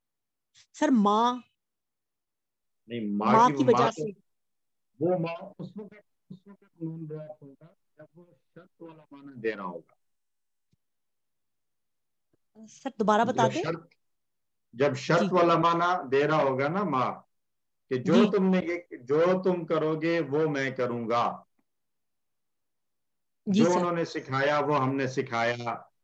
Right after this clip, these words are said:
Speaker 2: जो वो सिखाते थे हम वो सिखाते हैं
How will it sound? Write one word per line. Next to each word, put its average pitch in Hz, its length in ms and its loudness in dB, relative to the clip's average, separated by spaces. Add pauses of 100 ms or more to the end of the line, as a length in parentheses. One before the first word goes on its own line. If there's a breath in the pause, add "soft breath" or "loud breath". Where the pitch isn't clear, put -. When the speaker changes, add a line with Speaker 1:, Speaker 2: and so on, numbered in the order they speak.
(280)
Speaker 2:
जो 156 300 0
वो 160 160 -2
सिखाते 131 600 -4
थे 139 140 2
हम 123 240 -4
वो 127 80 0
सिखाते 123 520 -6
हैं 123 340 -6